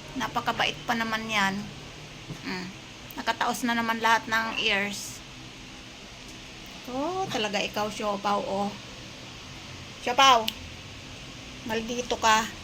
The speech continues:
Seven months ka pa lang, ang laki-laki mo na, oh. Ba't ka ganyan? Walang tigil ang paglaki mo. Si Pau Pau, ba't ganyan yan? Napakasungit mo.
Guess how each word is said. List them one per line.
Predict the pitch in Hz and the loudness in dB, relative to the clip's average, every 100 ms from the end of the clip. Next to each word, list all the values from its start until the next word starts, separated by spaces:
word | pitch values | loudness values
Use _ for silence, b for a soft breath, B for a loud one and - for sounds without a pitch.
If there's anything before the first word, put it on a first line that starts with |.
| - - - - - - - - - - - - - - - | -10 -10 -10 -12 -10 -10 -10 -10 -10 -10 -8 -8 -8 -8 -2
Seven | - 226 240 | 2 6 6
months | 240 233 - | 6 4 4
ka | |
pa | 233 226 | 6 6
lang, | 240 240 | 6 6
ang | |
laki-laki | 226 240 220 226 | 4 4 2 2
mo | 220 | 2
na, | 226 214 | 2 4
oh. | 202 214 - - - - - - - - - - - - - | 2 2 -4 -8 -8 -8 -8 -8 -6 -8 -8 -10 -8 -6 -2
Ba't | 226 - | 0 4
ka | |
ganyan? | 240 247 247 233 226 220 - - - | 6 6 8 8 8 2 -4 -2 2
Walang | 220 233 | 4 4
tigil | 233 233 226 220 | 6 4 6 4
ang | 226 | 4
paglaki | 226 226 233 233 | 4 6 6 6
mo. | 240 226 226 - - - - - - - - - - - - - - - - - - - | 8 6 4 -4 -8 -8 -8 -8 -8 -10 -10 -10 -8 -8 -8 -6 -8 -8 -10 -8 -8 -4
Si | 294 | 2
Pau | 294 240 | 6 4
Pau, | - 185 185 202 254 311 311 339 | 4 2 2 4 6 6 4 0
ba't | 302 | 0
ganyan | 311 311 311 311 302 | 8 10 12 12 10
yan? | 294 262 262 262 | 10 10 8 8
Napakasungit | 262 277 285 277 294 285 285 285 | 2 2 2 4 6 8 6 4
mo. | 285 269 262 254 247 240 | 4 6 6 4 4 2